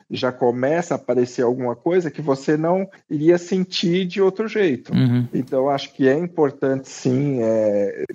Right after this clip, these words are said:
Speaker 1: ter esse espaço, e também eu acho que cada vez mais a gente possa tá, tá falando sobre isso, que é muito importante, e, e eu acho que, que nem vocês falaram, todo mundo tem direito a jogar, e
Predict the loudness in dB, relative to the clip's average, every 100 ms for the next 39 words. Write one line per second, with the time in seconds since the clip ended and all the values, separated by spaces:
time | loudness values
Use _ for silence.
0 | -4 0 0 -2 -6 -6 -6 0 0 0
1 | -2 -8 -8 -16 -18 -4 -2 2 0 0
2 | 0 0 0 0 -2 -2 -14 -4 -2 -2
3 | 0 0 -2 -6 -16 -12 -4 0 0 0
4 | -2 -2 -2 -4 0 2 2 0 -2 0
5 | -4 -16 _ _ _ -8 -2 0 0 -2
6 | -6 -4 -2 0 -2 -2 0 0 0 -4
7 | 0 0 0 -2 -2 -2 -4 -2 0 0
8 | -2 -6 _ _ _ -10 -4 0 0 0
9 | 0 0 -2 -2 -2 0 0 0 0 -2
10 | -4 -2 0 0 0 -2 0 -2 -2 -2
11 | -2 -2 -2 0 2 0 -2 0 0 -2
12 | -2 -2 0 0 2 0 -2 -4